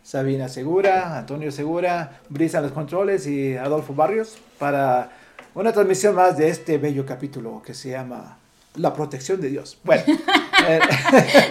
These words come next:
Speaker 2: Se oye como la radionovela.
Speaker 1: <laughs> en este capítulo de lágrimas y sonrisas.
Speaker 2: Sí.
Speaker 1: Ah, no, claro que aquí estamos para, no solamente para que, ah, se divierta también un poquito, ¿verdad? Con, ah,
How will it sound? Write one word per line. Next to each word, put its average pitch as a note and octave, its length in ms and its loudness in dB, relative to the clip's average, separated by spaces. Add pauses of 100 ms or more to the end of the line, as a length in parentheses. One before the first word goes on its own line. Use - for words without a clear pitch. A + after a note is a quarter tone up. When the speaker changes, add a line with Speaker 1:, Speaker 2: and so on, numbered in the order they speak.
Speaker 2:
Se C#4+ 120 8
oye D#4 180 8
como D#4+ 140 4
la C4+ 140 10
radionovela. B3 720 4 (360)
Speaker 1:
<laughs> D4 340 0
en D#3+ 180 4
este G3+ 300 8
capítulo D3 680 8
de C#3 360 6
lágrimas D#3+ 520 8
y D#3 40 -2
sonrisas. C#3 720 -4 (160)
Speaker 2:
Sí. F#3+ 500 -10
Speaker 1:
Ah, F3+ 320 10
no, F3 160 10
claro F#3+ 260 10
que F3 100 4
aquí D#3 120 0
estamos F3+ 320 4
para, C#3+ 480 4 (500)
no A3+ 120 0
solamente A3 340 6
para E3+ 320 8
que, D#3 720 6
ah, C#3+ 300 -2
se F3+ 240 2
divierta F#3 360 4
también D#3 200 0
un E3 60 -6
poquito, E3+ 440 -6 (160)
¿verdad? C#3 320 -2
Con, C#3 240 -4
ah, A2+ 340 -2